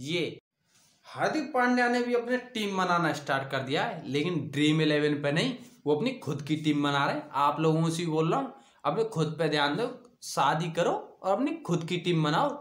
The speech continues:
Dream Eleven को छोड़ो, गोली मारो। ये सीधा सीधा जुआ है, मैं भी पड़ा था पिछले साल इसके चक्कर में, पूरा आईपीएल के season यही सोचता रहा, आज एक करोड़ जीतूंगा, आज दो करोड़ जीतूंगा, लेकिन मेरे पास कुछ नहीं बचा।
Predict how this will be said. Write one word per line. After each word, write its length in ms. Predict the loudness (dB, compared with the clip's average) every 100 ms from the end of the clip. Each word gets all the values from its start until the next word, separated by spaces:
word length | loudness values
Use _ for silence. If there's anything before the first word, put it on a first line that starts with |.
| -12
Dream 360 | -4 0 0 0
Eleven 320 | 0 0 -2
को 120 | -4 -8 -10
छोड़ो, 360 | -6 0 2
गोली 280 | 2 2 2
मारो। 300 | 2 0 -2 -6 -14 -10 -4
ये 80 | -2
सीधा 280 | 0 0
सीधा 240 | 0 0 -2
जुआ 360 | -2 0 2 2
है, 200 | 2 0
मैं 200 | 0 0
भी 100 | 0
पड़ा 300 | 2 2 2
था 80 | 0
पिछले 300 | -2 -4 -2
साल 220 | 0 0
इसके 260 | 0 -2 -4
चक्कर 340 | -4 -4 -6
में, 140 | -6 -6 -10 -20 -2
पूरा 240 | 4 6
आईपीएल 420 | 6 4 2 0 0
के 100 | -4
season 240 | -4 -2
यही 200 | 0 -2
सोचता 360 | -2 -4 0 2
रहा, 120 | 2 0 -2
आज 320 | 0 0 -4
एक 220 | -6 -2
करोड़ 240 | 2 2 2
जीतूंगा, 380 | -2 -4 0 0
आज 280 | 0 -2 -2
दो 140 | -2
करोड़ 240 | 2 2 2
जीतूंगा, 460 | -2 -4 -4 -6 -8 -16 -14 -6
लेकिन 220 | -2 0
मेरे 180 | 0 0
पास 240 | -2 -2
कुछ 200 | -6 -4
नहीं 140 | -2 -2
बचा। 280 | -2 -4